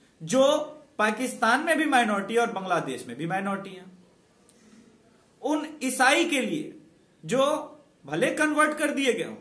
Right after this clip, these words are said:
मगर पाकिस्तान में भी माइनॉरिटी में है, बांग्लादेश में भी और अफगानिस्तान में भी, पारसी, हिंदू। लेकिन क्या इन तीन देशों में मुस्लिम माइनॉरिटी में है? सातवीं सदी में ये हमारे देश में आए,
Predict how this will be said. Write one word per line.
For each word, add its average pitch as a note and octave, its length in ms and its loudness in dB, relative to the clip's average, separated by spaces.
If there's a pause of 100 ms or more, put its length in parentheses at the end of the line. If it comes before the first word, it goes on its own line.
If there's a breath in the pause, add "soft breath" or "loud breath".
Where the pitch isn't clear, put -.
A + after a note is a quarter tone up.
(160)
मगर G#3+ 300 -2
पाकिस्तान G#3+ 760 -2
में C4 120 -2
भी C#4 80 -4
माइनॉरिटी C4+ 520 -4
में C4 120 -2
है, C4+ 180 -2
बांग्लादेश G3+ 560 0
में A#3+ 120 -6
भी B3+ 100 -4
और B3 120 0
अफगानिस्तान G3+ 640 -4
में - 160 -14
भी, - 100 -20 (1400 soft breath)
पारसी, C4 800 2 (400)
हिंदू। A3 380 -2 (1200)
लेकिन C4+ 400 4
क्या D#4 180 0
इन D4+ 160 2
तीन D#4 340 2
देशों D#4 260 -2
में D4 180 -4
मुस्लिम C#4+ 320 -6
माइनॉरिटी C4 440 0
में C4+ 120 0
है? D4 340 -4 (1200 soft breath)
सातवीं C4 520 2
सदी C#4+ 300 0
में C#4+ 100 -2
ये C#4+ 140 0
हमारे B3+ 440 4
देश G#3+ 340 0
में D3+ 120 -8
आए, - 180 -12